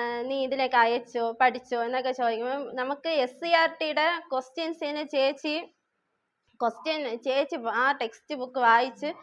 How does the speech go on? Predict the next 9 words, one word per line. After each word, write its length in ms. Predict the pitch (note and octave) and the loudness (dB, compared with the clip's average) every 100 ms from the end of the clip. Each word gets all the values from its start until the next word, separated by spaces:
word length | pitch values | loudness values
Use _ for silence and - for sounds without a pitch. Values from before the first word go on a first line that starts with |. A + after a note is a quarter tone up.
| - - _ | -20 -20 _
ചെറിയ 220 | C#4+ C#4 | 4 4
ചെറിയ 220 | D4 D#4+ D#4 | 2 2 4
ക്വസ്റ്റ്യൻസ് 500 | C4+ B3 D#4 D4 C#4+ | 4 2 0 -2 0
ആക്കി 180 | A#3 C4+ | -2 0
നമുക്ക് 280 | A#3+ B3 B3 | -2 0 -2
എക്സാം 280 | A#3+ D#4 C4 | 0 0 2
നടത്തുമായിരുന്നു. 600 | F#3 F3+ F3+ D#3+ D3+ C3+ _ _ _ _ _ | 0 -4 -4 -6 -8 -16 _ _ _ _ _
അതൊക്കെ 300 | A#3+ C4+ E4 | 0 0 0
നമുക്ക് 440 | D#4+ D4 D4 D#4 | 0 0 -2 0